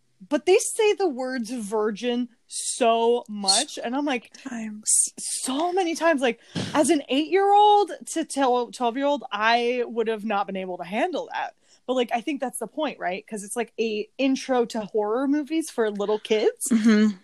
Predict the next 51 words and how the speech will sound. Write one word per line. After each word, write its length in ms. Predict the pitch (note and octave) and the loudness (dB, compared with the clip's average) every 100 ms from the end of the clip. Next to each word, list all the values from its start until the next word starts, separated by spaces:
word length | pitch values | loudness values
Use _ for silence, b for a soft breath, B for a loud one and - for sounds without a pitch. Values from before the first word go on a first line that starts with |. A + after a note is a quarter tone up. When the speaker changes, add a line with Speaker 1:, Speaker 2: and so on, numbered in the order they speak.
| b b _ - | b b _ 2
Speaker 1:
And 120 | E4 | 2
the 40 | D#4 | 6
thing 140 | G#4 | 6
about 220 | D#4 B3+ | 6 4
horror 300 | E4+ A4 D#4 | 0 0 0
movies 480 | A#3+ G#3+ A3 A#3 A3 b b _ | -2 -4 -4 -6 -8 b b _
is 400 | C#4+ C#4 B3+ G3+ - _ | 4 4 4 -2 -10 _
that 360 | A#3+ B3+ A#3 - | 0 2 2 -2
they 300 | G#3 B3 F#4+ - | 0 4 4 4
are 200 | D#4 F4 | 2 2
kind 280 | - C#4+ B3 | -2 -4 -4
of 60 | |
psychosexual 960 | - G3+ G3+ G3+ F3+ F3+ - C4 C#4 D4 | -4 -6 -2 -4 -4 -10 -8 -6 -4 -4
in 80 | D4+ | -4
a 80 | D4+ | -2
way, 320 | D#4 D#4 D4+ b b b - | -2 -2 -6 b b b 0
um, 200 | A3+ G#3+ | 0 2
a 60 | G#3+ | 0
lot 260 | F#3 G3 F3+ | 2 0 0
of 100 | E3+ | 2
them. 80 | G3+ | 4
Speaker 2:
Yeah, 100 | - - | 4 0
no, 200 | G3 G3 | 0 2
Speaker 1:
And 120 | B3 | 2
so, 200 | C4+ A#3+ A#3 | 2 0 4
Speaker 2:
they're 140 | A3 | 4
Speaker 1:
like, 100 | A#3 | 4
Speaker 2:
not 60 | A#3 | 0
kind 220 | A3 F3+ | -2 -2
of, 100 | E3+ | -2
they, 200 | F3+ F3 - | -2 -2 -4
they 160 | F#3+ G#3 | -4 -2
are. 260 | - F#3 - _ _ - - | -4 -6 -12 _ _ -4 6
Speaker 3:
They 160 | A#3+ | 8
are. 220 | A3+ G3+ D4 | 8 8 8
Speaker 1:
Yeah, 200 | A#4 - | 6 6
Speaker 3:
<laughs> 20 | |
Speaker 1:
a-, 300 | - D#4+ C#4 | 6 6 6
absolutely, 760 | E4 C4+ - F#4+ G#4+ - G#3+ | 6 4 0 0 0 -2 -4
right? 300 | A#3 C#4 C#4 | -2 -2 -2
Like, 400 | B3+ B3 A#3 - _ C4 | -2 0 -2 -6 _ -8
and 160 | C4 | -6
so 160 | - C#4+ | -6 -8
the 100 | C#4 | -8
fact 300 | - B3+ C#4 C#4 | -6 -8 -6 -8
that 220 | B3+ A3 | -6 -4
they 280 | A#3+ A3+ G#3+ | -4 -4 -6
just 340 | A3+ - - - | -10 -10 -12 -12
are 120 | G#3 | -10
saying 260 | F#3+ G3 F3+ | -8 -10 -4
virgin, 320 | A3+ F#3+ | -4 -4